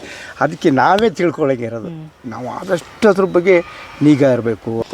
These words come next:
Speaker 2: ಇದನ್ನ ನೀವು ಮೂರ್ ತಿಂಗಳಲ್ಲಿ ಕ್ಯಾಪ್ ಇದ್ ಮಾಡಿದ್ರೆ ಕಾ-,
Speaker 1: ಹಾ,
Speaker 2: ಕ್ರಾಲ್
Speaker 1: ಮೂರ್
Speaker 2: ಹಾಕಿದ್ರೆ?
Speaker 1: ತಿಂಗಳು. ನಮ್ಗೆ ಬರೀ ಎರಡು ತಿಂಗಳಲ್ಲೇ.
Speaker 2: ಹ್ಮ್. ಎರಡು ತಿಂಗಳಲ್ಲಿ
Speaker 1: ಎರಡು
Speaker 2: ಬಂದ್ಬಿಟ್ಲಾ ಅವಳು?
Speaker 1: ತಿಂಗಳು ಕರ್ಸ್-, ಕರ್ಕೊಂಡು ಹೋಗಿ ದೇವಸ್ಥಾನ ಎಲ್ಲ ಹೋಗಿ ನಮಸ್ಕಾರ ಮಾಡಿಸಿ
Speaker 2: ಓ.
Speaker 1: ಪೂಜೆ ಮಾಡಿಸ್ಕೊಂಡು ಬಂದ ನಮ್ಮ ಕಾಡಿನಲ್ಲಿರೋ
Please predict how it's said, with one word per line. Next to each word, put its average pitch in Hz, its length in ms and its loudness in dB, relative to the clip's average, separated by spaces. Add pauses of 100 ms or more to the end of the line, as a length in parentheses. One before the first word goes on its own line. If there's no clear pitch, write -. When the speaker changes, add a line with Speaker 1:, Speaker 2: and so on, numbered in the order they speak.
(120)
Speaker 2:
ಇದನ್ನ 339 280 6
ನೀವು 339 200 4
ಮೂರ್ 294 260 6
ತಿಂಗಳಲ್ಲಿ 269 380 2
ಕ್ಯಾಪ್ 220 320 0
ಇದ್ 214 240 -4
ಮಾಡಿದ್ರೆ 214 240 0
ಕಾ-, 220 140 4
Speaker 1:
ಹಾ, 190 60 6
Speaker 2:
ಕ್ರಾಲ್ 214 260 2
Speaker 1:
ಮೂರ್ 247 80 4
Speaker 2:
ಹಾಕಿದ್ರೆ? 202 300 2
Speaker 1:
ತಿಂಗಳು. 160 160 2
ನಮ್ಗೆ 247 180 0
ಬರೀ 208 180 2
ಎರಡು 190 220 0
ತಿಂಗಳಲ್ಲೇ. 175 360 -4
Speaker 2:
ಹ್ಮ್. 190 480 -4
ಎರಡು 262 260 4
ತಿಂಗಳಲ್ಲಿ 320 340 6
Speaker 1:
ಎರಡು 277 120 6
Speaker 2:
ಬಂದ್ಬಿಟ್ಲಾ 254 320 6
ಅವಳು? 294 100 4
Speaker 1:
ತಿಂಗಳು 349 180 2
ಕರ್ಸ್-, 185 280 2
ಕರ್ಕೊಂಡು 202 400 2
ಹೋಗಿ 202 220 0
ದೇವಸ್ಥಾನ 208 360 2
ಎಲ್ಲ 202 340 4
ಹೋಗಿ 202 320 4
ನಮಸ್ಕಾರ 180 420 2
ಮಾಡಿಸಿ 185 420 2
Speaker 2:
ಓ. 185 240 -2
Speaker 1:
ಪೂಜೆ 202 360 4
ಮಾಡಿಸ್ಕೊಂಡು 151 520 0
ಬಂದ 123 100 -8
ನಮ್ಮ 185 260 2
ಕಾಡಿನಲ್ಲಿರೋ 139 640 -2